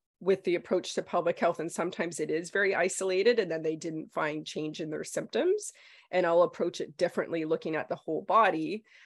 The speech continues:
and then they feel change happening. So something I think really key for the public to know, but as professionals too, it's not just Kegels, it's not just the pelvic floor. Pelvic floor is one aspect of our entire body.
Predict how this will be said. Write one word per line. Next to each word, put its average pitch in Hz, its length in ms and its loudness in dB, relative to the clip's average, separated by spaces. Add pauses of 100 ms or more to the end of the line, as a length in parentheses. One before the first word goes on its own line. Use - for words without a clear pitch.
(160)
and 180 100 2
then 165 140 0
they 160 140 2
feel - 240 -4
change - 300 -8
happening. - 540 -8
So 156 460 2
something 190 540 0
I 180 80 2
think 170 260 -6
really 165 320 -4
key 156 600 -10 (200)
for 170 140 0
the 147 80 -2
public 262 480 2
to - 140 0
know, 185 260 4
but 165 160 -2
as 160 180 -6
professionals 175 880 -4
too, 190 320 -4
it's 196 220 -2
not 180 320 -2
just 202 260 -4 (140)
Kegels, 214 720 2
it's - 240 -10
not 175 320 -2
just 180 380 -2
the 185 100 -4
pelvic - 460 -2
floor. 190 560 2 (600)
Pelvic 196 380 0
floor 190 240 2
is 175 140 0
one 165 240 0
aspect - 480 -4
of 160 100 -4
our 160 160 -2
entire 165 540 0
body. 165 580 -2